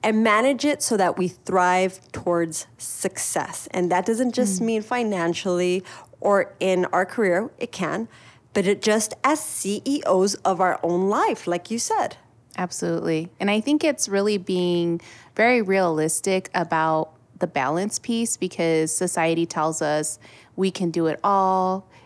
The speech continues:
Speaker 2: You know, we can be a mom, we can, we can have this amazing career, we can work out, we can be an awesome partner, all of these things, right,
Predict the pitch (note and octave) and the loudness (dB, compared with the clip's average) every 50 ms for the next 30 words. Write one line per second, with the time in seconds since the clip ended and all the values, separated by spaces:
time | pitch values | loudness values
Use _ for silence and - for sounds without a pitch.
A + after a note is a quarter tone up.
0 | - - - F#3+ F3+ F3 E3 D#3 D#3+ E3 E3 - F3 E3 D#3 E3 D#3+ D#3 D#3 E3 | -16 -10 -6 -2 0 0 2 2 0 0 -2 -2 -4 -2 -2 -2 -2 -2 -2 0
1 | F3+ G3+ G3+ G3 F#3+ F#3+ F#3 F#3 F3+ F3+ F3 E3 D#3+ - - F3 D#3+ D#3+ E3 - | 0 0 2 2 2 2 2 0 0 0 0 -2 -2 -4 -4 -4 -2 -2 -2 -4
2 | - F#3 F3 E3 - E3 D#3+ D#3 D#3+ D#3 D#3 D#3 D#3+ - E3 D#3+ - E3+ D#3+ D#3 | -4 -4 -6 -4 -4 -8 -8 -6 -4 -4 -4 -4 -4 -4 -4 -4 -2 -2 -2 -2
3 | D3+ D3+ D3+ D3+ D3 - - E3 D#3+ F3 G#3 A3 G3+ F#3+ F#3 F3+ F3+ F3 E3 D#3 | -2 -2 -4 -8 -10 -10 -8 -4 -2 0 2 2 2 2 2 2 2 2 0 -2
4 | D3+ - - - D3 D3+ D3 D3+ - - A#3 A3+ G3 F#3 F3+ F3+ F3+ - F3 - | -4 -6 -10 -8 -8 -8 -8 -10 -6 -4 -2 0 2 2 2 2 2 0 -4 -6
5 | - E3+ D#3 D3+ D3 - C#3+ D3+ D#3 - - - D3 D#3+ - - F3+ F#3 - - | -6 -6 -6 -6 -6 -4 -4 -4 -4 -4 -6 -6 -6 -6 -4 -2 -2 -2 -2 -2
6 | G3 F#3 F3+ F3 F3 F3 - - - - - - - - A#3 C4+ C4+ B3+ A#3 G#3+ | 0 0 2 0 0 -2 -8 -18 -18 -18 -18 -6 2 4 4 6 6 4 2 0
7 | G3 F3+ F3+ - - - F3 D#3+ D3 D3+ D#3 - - E3 D#3+ D#3+ D#3+ D#3+ D#3 | -2 -4 -4 -4 -4 -2 -2 -2 -2 -4 -4 -4 -2 -2 0 0 0 -2 -4